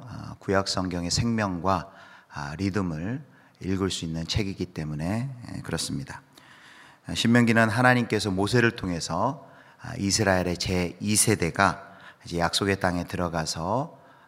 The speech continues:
아, 살아갈 때, 살아갈 수 있는 그 가르침들을, 어, 주고 있습니다.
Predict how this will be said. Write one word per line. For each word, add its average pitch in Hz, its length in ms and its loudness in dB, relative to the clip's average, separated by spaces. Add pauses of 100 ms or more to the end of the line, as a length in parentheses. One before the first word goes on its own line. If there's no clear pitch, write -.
아, - 560 -16 (100)
살아갈 101 540 -2
때, 71 200 -8 (380)
살아갈 101 380 2
수 - 160 2
있는 92 400 0 (280)
그 82 140 -12
가르침들을, 90 1040 -4
어, 85 140 -16
주고 82 400 -6
있습니다. - 520 -6